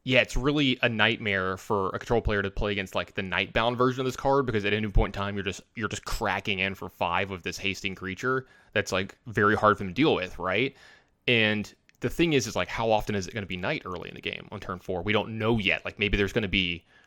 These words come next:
you know, some other cards, you know, some other aggressive werewolves or other aggressive creatures that are good enough to be played. But until you get the first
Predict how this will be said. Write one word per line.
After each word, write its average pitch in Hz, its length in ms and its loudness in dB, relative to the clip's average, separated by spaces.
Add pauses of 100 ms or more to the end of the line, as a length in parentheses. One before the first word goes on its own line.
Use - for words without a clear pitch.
(140)
you 113 80 -2
know, 95 80 -2
some 92 300 -2
other 127 260 4
cards, 156 600 2 (260)
you 135 80 0
know, 113 60 2
some 98 180 -4
other 104 240 2
aggressive 98 540 2
werewolves 107 640 4
or 98 180 0
other 104 180 0
aggressive 101 380 0
creatures - 520 -2
that 95 140 2
are 92 200 0 (340)
good 110 180 2
enough 98 280 2
to 110 80 -2
be 101 100 -2
played. 98 460 6 (320)
But - 320 4
until 139 380 2
you 160 140 0
get 131 180 4
the 113 80 -2
first 120 400 2